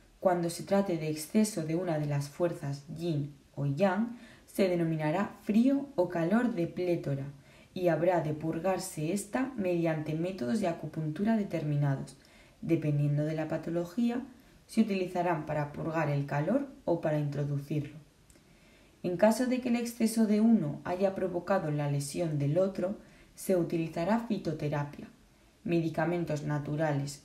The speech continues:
fríos o calientes que garanticen tonificar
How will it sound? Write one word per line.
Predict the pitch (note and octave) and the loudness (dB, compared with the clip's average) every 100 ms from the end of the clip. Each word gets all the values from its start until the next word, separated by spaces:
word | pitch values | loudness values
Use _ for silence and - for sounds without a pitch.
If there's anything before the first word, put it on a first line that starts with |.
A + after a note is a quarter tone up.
| _ | _
fríos | - A3+ A3 D#3+ D#3 | 2 6 6 6 -2
o | E3+ | -2
calientes | G#3 G#3+ A#3 A3 A3+ B3+ - - - - | 2 4 6 6 4 -2 -6 -18 -14 -4
que | F3+ | -2
garanticen | E3 D#3 D3+ G3 G3+ A#3+ A3+ | 0 0 0 0 0 2 2
tonificar | F#3 E3+ D3+ E3 D#3 G3+ A#3+ | 2 -2 -2 -4 -2 0 0